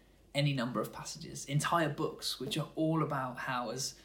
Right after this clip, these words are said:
followers of Christ, we are called to suffer for his name. As verse eleven says, Paul knew that the end goal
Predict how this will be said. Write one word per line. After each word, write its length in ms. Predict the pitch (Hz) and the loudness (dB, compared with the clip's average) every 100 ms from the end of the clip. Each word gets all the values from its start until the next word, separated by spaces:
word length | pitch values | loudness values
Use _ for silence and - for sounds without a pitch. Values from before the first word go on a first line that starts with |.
| - | -12
followers 500 | - 160 165 165 156 | 4 6 6 4 0
of 120 | 139 | -2
Christ, 440 | - 123 120 - 151 | -2 -2 -2 -4 0
we 160 | 160 | 2
are 180 | 147 135 | 4 2
called 480 | - 156 139 127 - | 0 -2 -2 -4 -4
to 80 | 147 | 2
suffer 460 | - 147 143 - | 4 4 2 -4
for 140 | 143 - | -6 -8
his 360 | - 139 143 | -8 -6 -4
name. 240 | - - 156 - - - - - - - - - - - - _ - - | -6 -10 -14 -20 -20 -20 -20 -20 -20 -20 -20 -20 -20 -20 -20 _ -20 -4
As 120 | 156 | 2
verse 240 | 143 143 - | 4 4 2
eleven 300 | 139 131 127 | -2 -4 -6
says, 340 | 131 120 - - - - - - - - | -6 -8 -12 -20 -20 -20 -20 -20 -20 -8
Paul 200 | - 165 | 4 6
knew 300 | 170 147 143 135 | 6 4 2 -2
that 140 | - | -4
the 140 | 135 | -2
end 320 | 143 156 170 - | 0 2 0 2
goal 480 | 135 147 156 151 | 2 4 2 -2